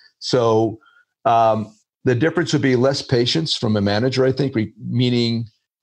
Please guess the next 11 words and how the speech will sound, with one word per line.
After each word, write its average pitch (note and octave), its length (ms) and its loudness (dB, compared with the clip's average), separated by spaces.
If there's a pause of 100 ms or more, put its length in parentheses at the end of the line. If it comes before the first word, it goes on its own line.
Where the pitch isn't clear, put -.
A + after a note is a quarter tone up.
(180)
pull B2 160 2
a A#2 100 0
pitcher A#2 300 -2
sooner, A2 340 0
pitch - 320 -4
hit G#2+ 160 -2
sooner. G2+ 540 -2 (420)
Um, G2+ 560 0 (480)
if A2 100 -8
a A2 80 0
guy A2 260 2